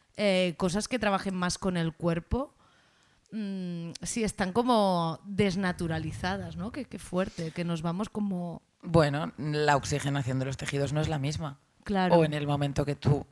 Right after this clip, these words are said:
Speaker 2: estás viendo gente en el gimnasio, ahí hiperventilando con el, haciendo ejercicios,
Speaker 1: Claro.
Speaker 2: con la mascarilla,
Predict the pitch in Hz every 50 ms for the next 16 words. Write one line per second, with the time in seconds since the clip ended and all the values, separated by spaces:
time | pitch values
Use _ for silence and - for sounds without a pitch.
0 | _ - - - - 127 - 143 143 131 139 139 139 139 135 - 143 143 139 143
1 | 139 139 131 - - 139 139 139 151 143 131 123 120 127 143 - _ _ _ _
2 | _ _ _ _ _ _ - - - - - - - 123 131 127 120 127 131 135
3 | 135 131 127 120 - 123 131 - - - - - - - - - - - - -
4 | - - - 143 139 143 139 - - - - 151 151 - - - - - - -
5 | - - - - - - 190 185 175 160 151 139 127 123 123 127 131 123 - -
6 | 131 127 131 135 123 151 160 180 208